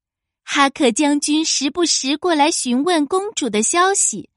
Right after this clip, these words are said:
但阿里斯上校悲伤的表情告诉了他一切。将军悲痛极了，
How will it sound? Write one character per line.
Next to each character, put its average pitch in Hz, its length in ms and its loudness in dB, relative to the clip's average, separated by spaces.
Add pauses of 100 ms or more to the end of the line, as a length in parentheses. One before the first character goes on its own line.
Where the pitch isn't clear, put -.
(460)
但 285 220 6
阿 349 200 2
里 285 160 0
斯 339 200 -2
上 302 320 2
校 269 300 4
悲 381 300 0
伤 370 220 0
的 330 100 0
表 220 280 4
情 247 340 0
告 330 300 2
诉 262 140 0
了 233 120 4
他 311 220 -2
一 247 240 -6
切。 247 400 -4 (720)
将 277 340 4
军 294 300 2
悲 381 240 2
痛 302 320 0
极 226 260 -2
了， 294 280 -2